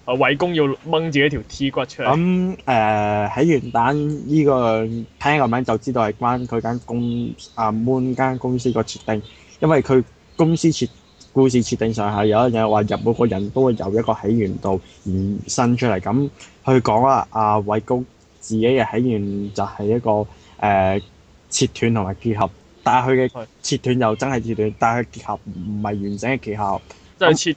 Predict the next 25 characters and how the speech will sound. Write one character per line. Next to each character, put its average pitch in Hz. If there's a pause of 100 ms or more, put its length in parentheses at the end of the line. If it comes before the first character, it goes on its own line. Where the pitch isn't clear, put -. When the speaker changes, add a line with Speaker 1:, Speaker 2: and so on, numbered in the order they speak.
Speaker 1:
切 190
斷 165
係 139 (120)
直 151
頭 127
將 170
嗰 156
樣 -
嘢 127
徹 -
底 135
毀 107
滅 113
咁 107
樣 104 (200)
啊？ -
Speaker 2:
誒， 131 (420)
斷 139
咗 135
就 -
咁 127
斷 117
開 123
去， 113
但 107